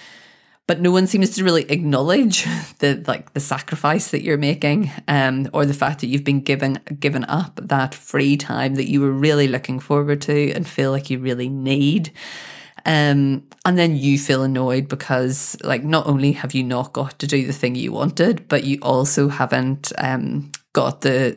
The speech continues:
the acknowledgement for your sacrifice. And so what's happening here is that we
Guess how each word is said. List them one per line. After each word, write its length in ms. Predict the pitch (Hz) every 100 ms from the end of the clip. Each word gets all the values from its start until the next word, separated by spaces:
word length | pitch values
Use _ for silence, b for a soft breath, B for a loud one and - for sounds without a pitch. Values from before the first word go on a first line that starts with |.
| -
the 160 | 120
acknowledgement 880 | 135 139 127 120 127 - 139 139 - - _ _ _ _ - - -
for 100 | 143
your 180 | 131 131
sacrifice. 920 | 139 117 - 135 131 135 143 - - B B B B B B B B B B B _ _ _ -
And 100 | 214
so 100 | 240
what's 360 | 202 220 262
happening 480 | - 180 151 156 160
here 460 | 214 - 131 135 -
is 380 | 147 139 135 143
that 320 | 143 135 -
we 580 | 165 196 196 202 196